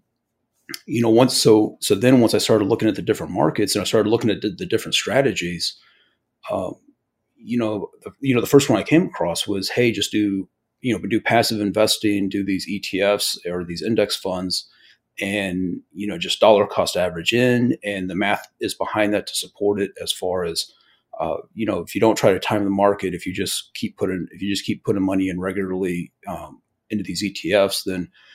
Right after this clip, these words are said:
as the market goes up and you're investing, you're in the market, and you slowly, you slowly build your wealth over time." And, you know, for me, I did that for a while, and then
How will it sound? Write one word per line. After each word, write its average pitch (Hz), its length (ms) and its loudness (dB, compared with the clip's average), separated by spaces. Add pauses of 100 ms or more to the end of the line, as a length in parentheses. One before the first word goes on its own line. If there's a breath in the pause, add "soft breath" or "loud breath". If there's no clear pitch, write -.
(240 soft breath)
as - 160 0
the 107 60 2
market 107 280 4
goes 101 240 2
up 98 340 -2
and 98 260 0
you're 95 140 0
investing, 95 480 -2
you're 92 180 -2
in 92 100 -2
the 87 60 -6
market, 92 440 -2 (840)
and 127 160 6
you 107 100 4
slowly, 107 500 4
you 104 100 -10
slowly 104 260 2
build 98 260 -2
your 95 100 -6
wealth 95 240 -4
over 87 180 -6
time." 101 480 -4 (380)
And, 95 440 -4 (640)
you 120 120 2
know, 120 100 6
for 104 180 0
me, 123 560 6 (140)
I 92 120 -2
did 131 180 4
that 120 160 8
for 131 120 0
a 113 60 6
while, 110 680 4
and 107 200 -4
then 113 240 0